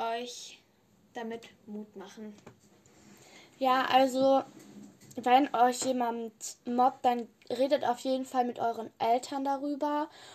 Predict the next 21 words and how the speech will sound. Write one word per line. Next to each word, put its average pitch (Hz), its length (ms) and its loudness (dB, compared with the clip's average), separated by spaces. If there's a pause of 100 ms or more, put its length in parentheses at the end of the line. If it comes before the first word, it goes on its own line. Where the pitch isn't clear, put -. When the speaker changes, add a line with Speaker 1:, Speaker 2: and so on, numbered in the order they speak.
Speaker 2:
Und 254 140 -2
wenn's 262 180 4
in 254 120 -2
der 240 120 0
Schule 302 440 2
ist 285 140 -4
oder 262 260 2
so, 254 320 -2 (540)
dann 247 200 2
vielleicht 254 380 2
auch 240 140 -4
mit 254 380 -8
Vertrauenslehrern 254 1300 2 (760)
oder 262 300 0
auch 240 160 -2
generell 240 600 -2
mit 262 220 -6
Lehrern 285 580 -2 (520)
oder 247 220 4
Lehrerinnen. 247 760 0 (3000)
Das, 247 960 -2